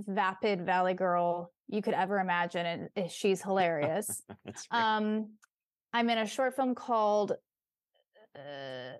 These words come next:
Speaker 1: Stars Above the Clouds by, written by Kelsey Daughtry. She's also the lead actress in it. Uh,
Speaker 2: Hmm.
Speaker 1: that's gonna be coming out, um, probably in the spring.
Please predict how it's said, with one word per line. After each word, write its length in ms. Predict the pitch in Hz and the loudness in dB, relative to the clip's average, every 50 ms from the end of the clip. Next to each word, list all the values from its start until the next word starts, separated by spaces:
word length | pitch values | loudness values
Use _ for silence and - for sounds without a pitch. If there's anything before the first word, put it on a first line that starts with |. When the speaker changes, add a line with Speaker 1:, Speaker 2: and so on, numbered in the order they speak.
| - | -12
Speaker 1:
Stars 400 | - - - 247 220 214 226 220 | -10 -6 -2 0 2 2 2 2
Above 220 | 240 220 233 214 202 | 2 2 0 0 0
the 80 | 220 | -2
Clouds 640 | 214 - 226 214 202 190 185 185 175 190 214 - - - _ _ - | -4 -2 0 2 2 4 4 2 2 0 -2 -4 -10 -12 _ _ -6
by, 540 | 202 208 196 190 185 185 185 185 180 180 175 175 | -2 0 2 2 4 4 2 2 2 2 0 0
written 200 | 208 196 226 233 | 0 0 0 2
by 140 | 233 226 220 | 2 0 0
Kelsey 640 | 208 196 202 185 185 - - 190 185 180 185 185 | 0 -2 -2 -2 -2 -2 -2 0 0 0 0 0
Daughtry. 520 | 185 233 254 262 262 - - 269 262 254 240 | 0 0 0 0 0 0 0 2 2 2 2
She's 200 | - 208 180 - | 0 -2 -2 0
also 300 | - 180 - - - 202 | -2 -4 -4 -4 -4 -4
the 120 | - 160 | -2 -2
lead 160 | 143 143 - - - | -4 -4 -6 -8 -10
actress 400 | - - - - 262 247 - - | -10 -10 -4 -2 0 0 0 2
in 100 | 247 240 | 2 2
it. 180 | 233 233 233 - - - _ _ _ _ _ _ _ _ - | 2 2 2 0 -4 -10 _ _ _ _ _ _ _ _ 0
Uh, 400 | 196 196 190 185 185 180 180 180 | 2 4 4 4 4 4 4 2
Speaker 2:
Hmm. 140 | 185 - - | 0 0 0
Speaker 1:
that's 240 | 220 208 220 220 - | 0 0 0 2 2
gonna 120 | 262 240 | 2 2
be 120 | 220 226 - | 2 2 0
coming 340 | - 240 233 226 220 220 | 2 2 2 4 4 4
out, 400 | 214 208 208 208 196 - - - - - - - _ _ _ _ _ _ _ _ _ _ _ _ - | 4 4 4 2 0 0 -2 -2 -2 -2 -4 -6 _ _ _ _ _ _ _ _ _ _ _ _ 0
um, 720 | 202 196 190 190 185 185 180 180 180 180 180 180 180 180 - _ _ _ _ _ _ _ _ _ _ _ _ _ _ _ _ _ _ _ _ _ - | 2 4 4 4 2 2 0 0 -2 -2 -2 -4 -4 -6 -10 _ _ _ _ _ _ _ _ _ _ _ _ _ _ _ _ _ _ _ _ _ 0
probably 480 | 202 185 190 220 254 262 330 339 359 381 | 2 2 2 2 2 2 2 2 2 2
in 60 | 370 | 0
the 80 | 370 | -2
spring. 500 | 370 - - - 359 349 370 381 427 453 | -4 -4 -4 -2 -2 0 0 -2 -2 -4